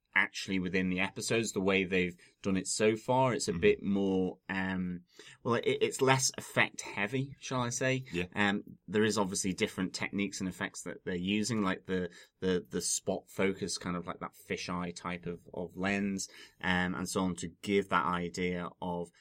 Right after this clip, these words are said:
Speaker 1: s-, his senses and, and blocking out, you know,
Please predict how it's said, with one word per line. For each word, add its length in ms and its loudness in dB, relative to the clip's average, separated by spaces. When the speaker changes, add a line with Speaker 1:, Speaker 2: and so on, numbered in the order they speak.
Speaker 1:
s-, 300 -4
his 300 0
senses 540 0
and, 220 -2
and 180 -4
blocking 640 -4
out, 480 -4
you 80 -4
know, 180 -4